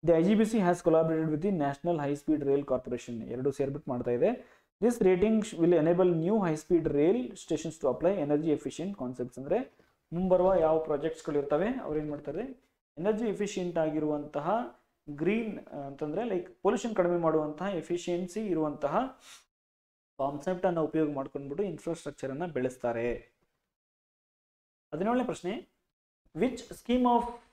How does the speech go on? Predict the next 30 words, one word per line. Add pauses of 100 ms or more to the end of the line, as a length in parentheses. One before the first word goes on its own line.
(180)
uh, (340)
providing
additional
food
grain
to (560)
National
Food
Security
Act
beneficiaries
has
been
extended (120)
till
November? (500)
ನಮ್ಮ
ಕೇಂದ್ರ
ಸರ್ಕಾರ
ಏನ್
ಮಾಡಿದೆ
ಈ
ಒಂದು
scheme
ಮಾಡಿ
ಎಲ್ಲರಿಗೂ
ಒಂದು
support
ಅನ್ನ
ಕೊಡೋದಕ್ಕೋಸ್ಕರ